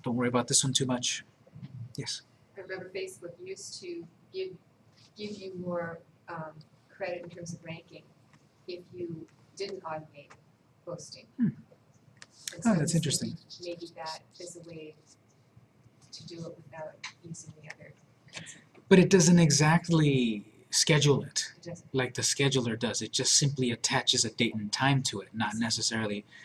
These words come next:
Speaker 1: scheduling it or backdating it. And then here we got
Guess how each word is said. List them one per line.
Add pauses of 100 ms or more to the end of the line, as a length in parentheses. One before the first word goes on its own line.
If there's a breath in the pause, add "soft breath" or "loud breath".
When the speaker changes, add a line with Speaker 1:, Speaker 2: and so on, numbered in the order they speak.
(600 loud breath)
Speaker 1:
scheduling
it
or
backdating
it. (3000 loud breath)
And
then
here
we
got